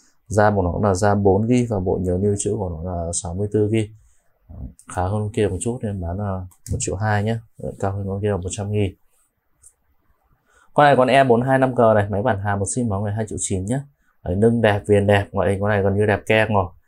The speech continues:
Màn hình đẹp nhé, không xước, không ám ố gì cả. ram của nó là ram, ờ, sáu gi và bộ nhớ lưu trữ của nó một trăm hai mươi tám gi, pin rất là trâu nhá, pin năm nghìn. Đấy, bán người là hai triệu chín này. Con này con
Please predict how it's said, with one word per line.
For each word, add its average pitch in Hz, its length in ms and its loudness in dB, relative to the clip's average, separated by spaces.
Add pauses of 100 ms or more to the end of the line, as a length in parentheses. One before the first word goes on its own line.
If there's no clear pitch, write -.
(260)
Màn 98 140 2
hình 98 180 0
đẹp 95 260 2
nhé, 117 200 -2
không 101 300 -2
xước, 131 300 -2
không 104 240 -4
ám 90 260 -2
ố 92 180 0
gì 117 120 -2
cả. 95 180 2 (520)
ram 104 340 2
của 101 80 4
nó 92 160 2
là 107 140 4
ram, 110 280 4
ờ, 107 180 6
sáu 101 340 2
gi 131 220 2
và 107 80 0
bộ 101 120 0
nhớ 101 180 0
lưu 113 140 -2
trữ 127 120 -6
của 123 140 -4
nó 87 200 -2
một 101 160 -2
trăm 107 220 -4
hai 110 120 -4
mươi 107 120 -6
tám 92 200 -2
gi, 117 60 0 (180)
pin 107 160 -2
rất 139 100 0
là 123 140 2
trâu 104 280 2
nhá, 110 220 -2
pin 107 160 -2
năm 104 180 -2
nghìn. 98 180 0 (800)
Đấy, 73 180 -8
bán 85 160 -8
người 95 120 -4
là 90 80 -2
hai 101 140 -2
triệu 95 140 -6
chín 92 280 -2
này. 120 100 2 (1600)
Con 135 140 6
này 123 120 6
con 123 120 4